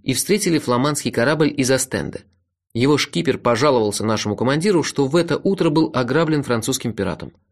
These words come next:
Военный корабль тотчас же погнался за пиратом, но догнать его не смог. Тем временем французы, приняв нас за англичан, подняли по всему берегу тревогу, ибо они опасались, что мы совершим высадку.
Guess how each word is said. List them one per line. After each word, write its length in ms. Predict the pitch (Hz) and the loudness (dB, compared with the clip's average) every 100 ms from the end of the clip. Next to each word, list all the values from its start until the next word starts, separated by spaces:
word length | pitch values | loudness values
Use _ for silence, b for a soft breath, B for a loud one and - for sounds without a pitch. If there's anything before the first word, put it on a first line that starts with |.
| _ _ _ | _ _ _
Военный 380 | 107 143 147 131 | 0 2 2 2
корабль 340 | 131 156 151 | 2 2 2
тотчас 480 | 123 - 190 185 170 | -2 0 0 2 0
же 160 | 151 151 | -2 0
погнался 420 | 123 123 135 127 | 0 2 0 -2
за 120 | 123 | -2
пиратом, 400 | 139 117 98 90 B B | 0 0 -2 -8 B B
но 160 | 143 165 | 0 2
догнать 380 | 151 151 196 143 | 2 2 0 0
его 120 | 123 | 0
не 120 | 110 | -2
смог. 360 | - 87 - _ _ _ _ _ | -4 -8 -10 _ _ _ _ _
Тем 240 | - 151 113 | 0 2 2
временем 360 | 165 180 127 | 2 2 0
французы, 600 | 107 120 117 214 143 98 B B | 0 -2 0 0 0 -2 B B
приняв 460 | - 135 147 120 107 | 0 2 2 0 0
нас 180 | 127 104 | 0 0
за 200 | 113 135 | 0 0
англичан, 500 | 139 180 240 226 185 | 2 2 2 0 2
подняли 500 | 160 156 185 196 170 | 0 2 2 2 2
по 140 | 151 | 0
всему 240 | - 165 | 0 0
берегу 380 | 151 147 160 143 | 2 2 2 2
тревогу, 600 | 143 143 135 123 - 98 B B | 0 0 2 0 0 -6 B B
ибо 220 | 127 120 | 0 4
они 160 | 131 135 | 4 4
опасались, 540 | 113 120 - 190 131 | 2 0 0 0 0
что 180 | - 139 | -2 0
мы 100 | 160 | 0
совершим 420 | 165 113 - 143 | 2 0 0 0
высадку. 500 | 107 95 - - - | 0 -2 -6 -10 -20